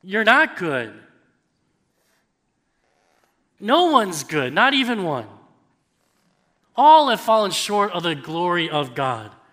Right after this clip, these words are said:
All have fallen short of God's standards. All have sinned." Do you understand why the world would reject that? They don't wanna hear about any of that. Because I'm good, I'm special, I'm free. I don't want you to tell me about how I'm not right with God.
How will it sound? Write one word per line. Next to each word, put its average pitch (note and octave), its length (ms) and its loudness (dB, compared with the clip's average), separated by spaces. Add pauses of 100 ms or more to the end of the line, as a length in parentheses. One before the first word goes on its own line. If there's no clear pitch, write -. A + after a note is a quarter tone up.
(580)
All C#4+ 320 4
have A#3 140 2
fallen A3+ 320 2
short F#3+ 360 -2
of D#3+ 200 -4
God's E3 280 0
standards. D3 460 -6
All C#4 360 4
have G#3+ 200 -4
sinned." G3+ 400 -6 (220)
Do F#3 80 -12
you B3+ 80 0
understand B3+ 800 -2
why A#3+ 260 6
the B3 80 -4
world A3+ 400 0
would G#3+ 100 -6
reject F3 580 0
that? A#2+ 260 -12 (1080)
They C#4 140 -2
don't F4 80 2
wanna C#4+ 160 4
hear G3+ 260 -4
about F#3 240 2
any E3 200 -4
of D#3 80 -2
that. B3 400 -2 (500)
Because A#3+ 260 -4
I'm A#3+ 300 -2
good, A3 420 -2 (160)
I'm A#3 140 -4
special, C4 640 -4 (160)
I'm A3 160 -2
free. C#4 420 0
I F#3+ 160 4
don't F4 100 -4
want D#4+ 220 -2
you A3 100 -4
to - 120 -10
tell G3 180 0
me G3+ 140 -6
about F3+ 300 0 (180)
how F3+ 160 2
I'm E3+ 120 2
not D#3+ 240 0
right D#3+ 240 0
with C3+ 160 -10
God. E3 400 -4